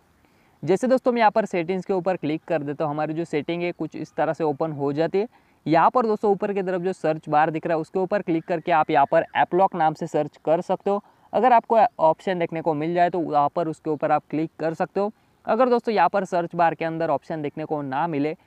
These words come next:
तो simply आपको नीचे की साइड में स्क्रॉल कर देना और यहाँ पर आपको प्राइवेसी नाम से ऑप्शन देखने को मिल जाएगा स्क्रीन के ऊपर, आप जैसे कि देख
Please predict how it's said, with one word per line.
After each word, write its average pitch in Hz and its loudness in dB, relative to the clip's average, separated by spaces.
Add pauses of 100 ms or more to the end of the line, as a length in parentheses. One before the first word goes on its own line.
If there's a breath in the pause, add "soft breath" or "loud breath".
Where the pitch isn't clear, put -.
(220 soft breath)
तो 202 -4
simply 220 0
आपको 208 2
नीचे 190 -4
की 185 -6
साइड 160 -2
में 170 -6
स्क्रॉल 160 -2
कर 165 -2
देना 156 -4
और 151 -4
यहाँ 151 0
पर 185 0
आपको 175 0
प्राइवेसी 180 0
नाम 165 -2
से 165 -6
ऑप्शन 151 -6
देखने 143 -8
को 156 -6
मिल 147 -4
जाएगा 151 -4
स्क्रीन 151 -6
के 156 -6
ऊपर, 147 -4
आप 147 0
जैसे 143 -6
कि 175 -6
देख 135 -4